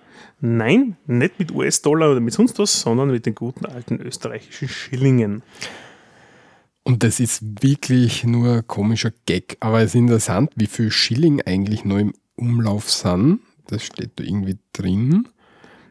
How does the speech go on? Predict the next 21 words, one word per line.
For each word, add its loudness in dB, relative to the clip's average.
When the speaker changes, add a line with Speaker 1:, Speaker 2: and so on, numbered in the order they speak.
Speaker 1:
Naja, 2
um 2
die -2
sieben 2
Milliarden 0
Speaker 2:
Das 2
Speaker 1:
Schilling, 2
das -2
heißt 2
Speaker 2:
sieben 0
Speaker 1:
fünfhundertsiebzig 0
Millionen 2
Euro, 4
Speaker 2:
Euro, 0
genau. -2
Speaker 1:
horten -2
die -2
Österreicher -6
zu -6
Hause -6
noch. -12